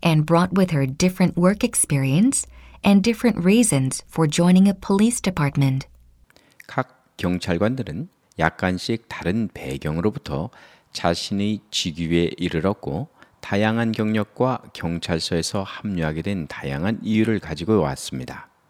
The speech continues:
Speaker 1: Although the women had different reasons for becoming police officers,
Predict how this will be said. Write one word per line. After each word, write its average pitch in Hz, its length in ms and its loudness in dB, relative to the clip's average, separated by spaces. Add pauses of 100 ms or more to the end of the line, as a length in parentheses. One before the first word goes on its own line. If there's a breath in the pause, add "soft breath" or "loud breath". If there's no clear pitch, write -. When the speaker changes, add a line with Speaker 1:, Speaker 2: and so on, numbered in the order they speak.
(840 soft breath)
Speaker 1:
Although 208 460 4
the 302 140 4
women 202 400 6
had 156 280 2
different 151 380 -2
reasons 185 480 4
for 151 160 0
becoming 156 540 2
police 170 480 0
officers, 139 720 -2